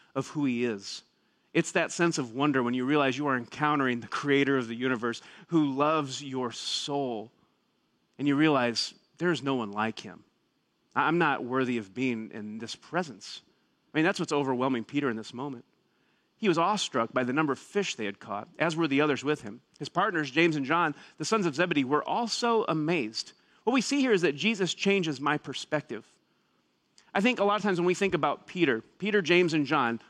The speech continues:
the closest friends of Jesus. Remember, he was very intentional in choosing these three right out of the gate. These were gonna be the people who would become the closest companions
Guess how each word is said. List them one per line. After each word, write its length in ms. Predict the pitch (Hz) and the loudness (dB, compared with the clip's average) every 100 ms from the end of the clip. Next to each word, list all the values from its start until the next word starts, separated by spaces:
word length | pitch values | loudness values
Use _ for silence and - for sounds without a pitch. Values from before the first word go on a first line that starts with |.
| - | -6
the 80 | 151 | -6
closest 600 | - 190 214 202 208 - | -2 0 2 2 -2 -4
friends 440 | - 180 175 175 | -2 2 2 0
of 120 | 156 | -4
Jesus. 360 | 127 156 139 120 | -4 0 0 2
Remember, 320 | 160 202 190 | 2 2 2
he 140 | 165 190 | 2 4
was 140 | 156 | 2
very 200 | 147 190 | 4 4
intentional 520 | 185 185 196 - 160 | 4 2 0 2 0
in 60 | 139 | 0
choosing 340 | 170 165 160 | 2 2 4
these 180 | 160 151 | 2 0
three 220 | 170 175 | 2 4
right 200 | 147 170 | 4 2
out 140 | 175 170 | 2 2
of 60 | |
the 80 | 151 | 0
gate. 320 | 139 175 160 - - - | 2 2 2 -4 -18 0
These 220 | 208 220 | 0 2
were 80 | 233 | 2
gonna 160 | 226 | 2
be 100 | 190 | 2
the 100 | 190 | 0
people 500 | - 208 202 170 151 | 0 0 2 4 2
who 120 | 139 160 | 4 4
would 180 | 156 131 | 4 2
become 360 | 147 170 165 | 0 2 2
the 80 | 147 | 0
closest 720 | - - 175 196 202 190 - | -2 -2 0 2 0 -4 -4
companions 640 | 170 151 160 151 131 123 | -8 0 2 4 2 -2